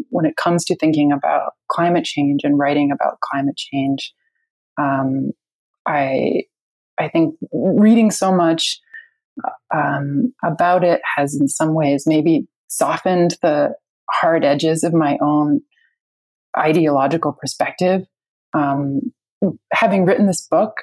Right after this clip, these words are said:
I think I'm, I'm, I'm much more open to,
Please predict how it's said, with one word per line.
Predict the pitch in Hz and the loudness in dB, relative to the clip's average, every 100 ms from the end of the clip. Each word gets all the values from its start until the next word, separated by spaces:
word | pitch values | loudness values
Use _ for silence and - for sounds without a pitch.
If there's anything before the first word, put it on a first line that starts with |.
| - | -8
I | 156 | -6
think | - - | -2 2
I'm, | 160 156 139 123 - 151 - _ _ _ - | 4 4 2 0 -2 -2 -2 _ _ _ -4
I'm, | 156 151 147 - - _ _ _ _ _ _ _ | 0 2 2 0 -8 _ _ _ _ _ _ _
I'm | 160 160 165 | 0 2 4
much | 175 165 - | 4 2 0
more | 180 175 160 - - _ - | 2 4 4 0 -4 _ -2
open | 196 196 190 185 185 - | 0 2 2 2 2 0
to, | - 170 156 147 | 0 2 4 2